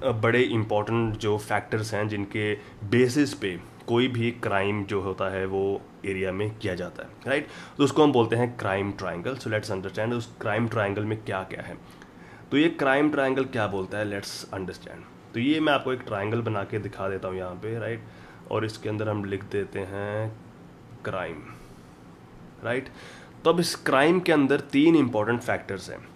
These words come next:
सबसे पहला फैक्टर आता है एक इंसान की डिज़ायर्स।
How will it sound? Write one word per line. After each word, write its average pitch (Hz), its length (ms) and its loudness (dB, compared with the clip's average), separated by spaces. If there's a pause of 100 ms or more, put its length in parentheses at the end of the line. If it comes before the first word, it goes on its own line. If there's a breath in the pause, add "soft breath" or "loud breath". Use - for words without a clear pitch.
(140)
सबसे 180 380 2
पहला 131 380 0
फैक्टर 120 480 -2
आता 95 340 -2
है 92 380 -4 (560 loud breath)
एक 123 440 0 (720 loud breath)
इंसान 113 520 2
की 113 180 -2
डिज़ायर्स। 92 760 -4